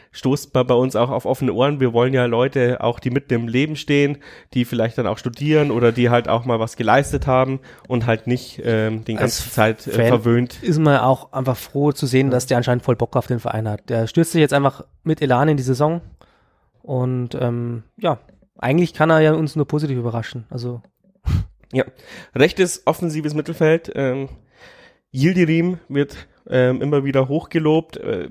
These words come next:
Speaker 1: die paar Einsätze, die er hatte, hat er auch sehr gute Einsätze gemacht. Äh, ist für mich wie ein Neuzugang. Äh, Schipnowski
Speaker 2: Auch fast wie ein Neuzugang, muss man
Speaker 1: Auch
Speaker 2: fast
Speaker 1: fast wie
Speaker 2: sagen.
Speaker 1: ein Neuzugang.
Speaker 2: Fast.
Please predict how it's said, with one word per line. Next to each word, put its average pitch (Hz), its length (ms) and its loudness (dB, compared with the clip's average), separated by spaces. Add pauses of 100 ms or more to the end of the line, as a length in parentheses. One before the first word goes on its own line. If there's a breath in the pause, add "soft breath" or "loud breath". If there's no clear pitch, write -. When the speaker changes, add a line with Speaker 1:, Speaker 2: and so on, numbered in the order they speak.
(120)
Speaker 1:
die 135 120 -4
paar 131 240 2
Einsätze, 143 420 2
die 139 100 0
er 127 100 2
hatte, 143 340 2
hat 135 120 0
er 127 100 0
auch 127 120 -4
sehr 135 180 -2
gute 135 320 0
Einsätze 160 420 0
gemacht. 160 380 -2
Äh, 107 240 -4
ist - 160 -4
für 151 100 2
mich 147 240 -2
wie 151 120 0
ein 151 40 -2
Neuzugang. 151 640 0 (800 loud breath)
Äh, 131 220 2
Schipnowski 170 920 -2 (200)
Speaker 2:
Auch - 180 0
fast - 300 0
wie 139 80 0
ein 135 40 2
Neuzugang, 131 640 0
muss 131 120 0
man 139 60 4
Speaker 1:
Auch 135 140 4
Speaker 2:
fast - 20 -2
Speaker 1:
fast 160 220 2
wie 185 40 2
Speaker 2:
sagen. 165 60 0
Speaker 1:
ein - 20 0
Neuzugang. 165 300 4
Speaker 2:
Fast. - 220 -8